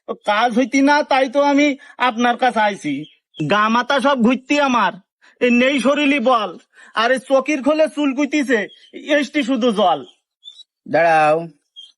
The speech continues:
Speaker 2: বলো দিন আমার পকেটে ক টাকা রইছে?
Speaker 1: তো আমি কি করে কব?
Speaker 2: আ, চোখ দুটো তো খাই করি যাও,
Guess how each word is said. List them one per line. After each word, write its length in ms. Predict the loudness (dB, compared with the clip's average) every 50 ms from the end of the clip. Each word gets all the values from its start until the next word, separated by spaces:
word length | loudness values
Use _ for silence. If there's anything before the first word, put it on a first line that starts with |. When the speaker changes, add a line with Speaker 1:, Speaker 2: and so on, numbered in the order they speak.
| -8 -4
Speaker 2:
বলো 260 | -2 0 0 0 0
দিন 140 | 0 0 0
আমার 200 | 0 0 0 0
পকেটে 380 | 0 0 0 0 0 -2 -2
ক 160 | 0 0 0
টাকা 220 | 0 0 0 0 2
রইছে? 680 | 2 2 2 2 0 2 2 2 4 4 4 2 0 0 0
Speaker 1:
তো 120 | 2 2
আমি 300 | 2 2 2 0 -2 -4
কি 140 | -4 -2 0
করে 160 | 0 0 2 2
কব? 240 | 0 0 0 0 -2
Speaker 2:
আ, 720 | 0 0 0 0 2 2 2 4 4 2 2 0 -2 -4 -8 -10 _ _ _ _ -6 -2
চোখ 160 | 0 0 0
দুটো 240 | 0 -2 -2 -2 0
তো 140 | 0 0 0
খাই 220 | 0 0 -2 -2
করি 240 | -2 -2 -2 0 0
যাও, 440 | 0 2 2 2 2 2 0 -2